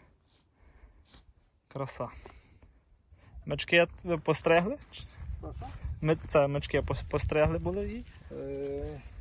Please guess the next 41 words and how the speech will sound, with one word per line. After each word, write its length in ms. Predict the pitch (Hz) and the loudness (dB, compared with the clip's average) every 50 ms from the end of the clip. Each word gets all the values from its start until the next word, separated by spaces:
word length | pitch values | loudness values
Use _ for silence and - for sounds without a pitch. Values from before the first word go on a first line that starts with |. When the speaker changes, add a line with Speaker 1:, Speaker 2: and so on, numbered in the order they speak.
| - | -8
Speaker 2:
ні, 320 | 160 180 196 196 175 135 117 - - | -6 -4 -4 -4 -4 -6 -6 -6 -6
ні, 140 | 170 143 117 | -6 -6 -6
ні. 260 | 117 123 131 120 104 - | -6 -6 -8 -6 -4 -2
Speaker 1:
Так, 120 | 147 135 143 131 - - | -4 -4 -4 -8 -8 -4
ну, 120 | 147 151 | -2 0
якби 260 | 156 151 135 135 143 | 0 0 0 -2 -4
назад 300 | 143 143 139 143 139 131 | -2 -2 -2 -2 -4 -4
не 100 | 131 135 | -4 -6
ще 200 | 135 - - 143 - - - - - | -8 -8 -8 -8 -10 -10 -14 -12 -10
пострижені, 540 | 147 143 - - 147 123 117 117 117 117 123 | -10 -8 -6 -4 -4 -4 -4 -4 -6 -6 -6
я 100 | 131 131 | -6 -4
думав, 260 | 127 135 135 135 127 | -4 -4 -4 -4 -4
що, 160 | - - - - - - | -6 -8 -10 -12 -10 -8
Speaker 2:
Ні, 60 | 156 | -6
нічого 420 | 113 - - - - - 127 120 107 | -6 -6 -8 -12 -12 -12 -12 -14 -12
не 60 | - | -12
стригли. 260 | - - - - - | -12 -12 -12 -10 -8
Speaker 1:
думав, 260 | 135 135 131 135 127 | -8 -8 -6 -8 -8
що 120 | - - 147 | -8 -8 -6
може 240 | 135 135 131 143 | -6 -6 -6 -6
на 120 | 139 139 135 | -6 -6 -6
зиму 280 | 135 147 139 131 131 123 - | -6 -6 -6 -6 -8 -10 -12
підстригали 540 | - - - - 143 135 139 139 135 127 - - | -14 -14 -10 -10 -8 -8 -6 -8 -8 -10 -12 -12
десь. 200 | - - - - - - - - - - - - - - - - - - - - - - - - - - - - - - - - - - - - - - - - - - - - - - - - - - - - - | -12 -12 -12 -12 -14 -18 -18 -18 -18 -18 -18 -18 -18 -20 -20 -20 -20 -20 -18 -18 -18 -16 -16 -14 -14 -14 -12 -14 -14 -14 -14 -14 -14 -12 -10 -8 -6 -6 -6 -6 -6 -6 -6 -6 -8 -8 -8 -8 -8 -10 -10 -8 -6
Так, 240 | 131 127 - - 151 | -6 -6 -6 -4 -2
є 120 | 151 147 | 0 0
такий 340 | - 165 147 165 156 156 151 - - - - - | 0 0 0 2 2 2 0 -4 -10 -12 -8 -4
лушок. 280 | 147 147 - - 135 - - - | -4 -2 -2 -4 -6 -10 -8 -4
Цей 100 | 147 147 | -2 0
лушок 260 | 147 147 - 156 147 | 0 0 0 -2 -2
буде 180 | 147 151 143 | -2 0 0
у 40 | 139 | 0
продажі? 340 | - 147 147 143 156 175 208 - - - - - - - - - - - - - - - | 2 2 2 2 2 0 -2 -8 -12 -20 -20 -20 -20 -20 -20 -20 -20 -20 -20 -20 -10 -2
Speaker 2:
Так, 260 | - 294 247 135 117 - | 2 4 4 4 2 0
так, 180 | - - 139 147 - | -2 -2 -2 -4 -6
тому 240 | 277 277 262 214 - - - - - | -10 -10 -10 -10 -12 -14 -18 -16 -10
нема 220 | 185 180 165 139 | -8 -6 -6 -6
мені 180 | 127 117 120 113 | -6 -6 -8 -10
потреби 280 | - 127 107 131 127 | -10 -10 -10 -10 -8
його 120 | 123 120 113 | -8 -10 -10
тримати. 380 | 113 127 131 156 165 - 175 | -10 -10 -10 -10 -10 -10 -12